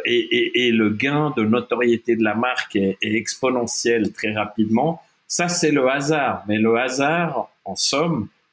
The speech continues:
vous le provoquez. C'est comme la chance, ça vous tombe pas dessus en, en sortant le, le matin de, de chez vous,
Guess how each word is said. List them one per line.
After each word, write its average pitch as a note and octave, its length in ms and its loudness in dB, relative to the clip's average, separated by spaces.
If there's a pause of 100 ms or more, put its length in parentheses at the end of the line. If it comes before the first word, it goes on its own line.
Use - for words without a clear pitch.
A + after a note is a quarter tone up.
(120)
vous G#2+ 120 2
le G#2+ 100 2
provoquez. B2 600 0
C'est A2+ 200 -4
comme F#2+ 260 -2
la G2 80 -2
chance, A2+ 440 -2
ça F2 100 -2
vous F#2+ 260 -6
tombe G2+ 220 -2
pas G2 140 -2
dessus G#2 420 -4
en, D#2+ 280 -2 (400)
en G2 80 -2
sortant G2 540 -2
le, F2 380 2
le F2 100 0
matin F#2+ 520 -2
de, E2+ 320 -6
de F#2 80 -6
chez G#2 240 -2
vous, G#2+ 220 -6